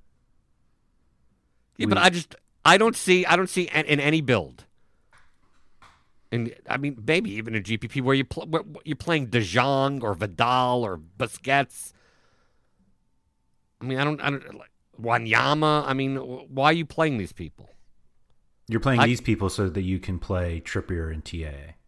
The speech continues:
Speaker 1: Yeah, but why wouldn't you play, like, Wijnaldum or Henderson?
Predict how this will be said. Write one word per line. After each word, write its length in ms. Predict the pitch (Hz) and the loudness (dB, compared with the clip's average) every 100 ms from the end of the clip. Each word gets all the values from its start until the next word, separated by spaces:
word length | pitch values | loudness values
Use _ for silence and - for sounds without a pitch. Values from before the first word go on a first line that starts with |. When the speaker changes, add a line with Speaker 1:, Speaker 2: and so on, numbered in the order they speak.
| _ _ _ _ _ - | _ _ _ _ _ -4
Speaker 1:
Yeah, 120 | 151 | -2
but 80 | 151 | 2
why 260 | 147 156 | 6 6
wouldn't 320 | 151 156 135 | 6 0 -2
you 60 | 139 | -6
play, 180 | 151 147 | 0 2
like, 160 | 139 | 2
Wijnaldum 560 | 120 127 135 113 78 73 | 2 0 0 -2 -6 -10
or 140 | 95 | -6
Henderson? 500 | 110 117 90 - - | -4 -4 -8 -12 -20